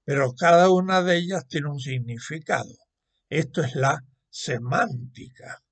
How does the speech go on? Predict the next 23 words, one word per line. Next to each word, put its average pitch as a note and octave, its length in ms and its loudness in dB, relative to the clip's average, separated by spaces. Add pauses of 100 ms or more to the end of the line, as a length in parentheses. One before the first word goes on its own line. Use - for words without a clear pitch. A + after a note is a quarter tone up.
(760)
Y E3+ 100 -2
adum-, D3 520 0
y D3 140 -4
además D3 680 0
hay C#3 220 2 (100)
reglas D#3+ 640 2 (520)
de C#3 220 4
relaciones C#3 1200 6
entre B2 360 -4
personas, C3+ 800 -4 (380)
que C#3+ 160 2
es D3+ 60 2
la C#3+ 240 0
pragmática. B2+ 1300 -6 (720)
Y C3 160 -4
todo G3+ 380 4
esto F3+ 400 0 (240)
es D3 240 -2
una C#3 300 0
totalidad B2+ 920 -2
lingüística C#3+ 1080 -6
de B2 160 -2
signos D#3+ 880 -6